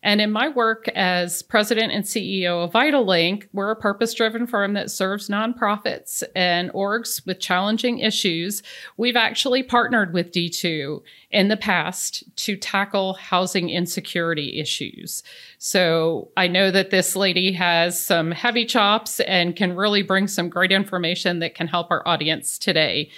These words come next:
So let's take a step into the world of change makers with Laura and Leaders Making a Difference. And we're gonna learn how her work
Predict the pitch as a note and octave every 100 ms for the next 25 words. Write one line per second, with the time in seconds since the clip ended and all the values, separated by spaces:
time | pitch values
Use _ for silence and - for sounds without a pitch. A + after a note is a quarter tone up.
0 | - - - - G3 G3 F#3 E3 B3 G4
1 | - E4+ D#4 D4 - G#3+ C4 F#3+ G3 F#3
2 | F#3 F#3 G3 G3 G3 - F#3+ G3+ G#3+ F#3
3 | E3 E3+ C#3+ E3 - F3 - F3+ G3 E3+
4 | D3 D#3+ F#3+ E3+ F3+ F#3+ F#3+ F3 F3 F3
5 | E3 E3+ D#3+ D#3 C#3 - - - - -
6 | F#3+ F3+ B3+ F4 D#4+ G#3 F#3+ G3+ G3 G3
7 | G3 F#3 E3+ E3+ E3+ D#3+ E3 - _ _
8 | - A3 C4 F3+ D3+ - -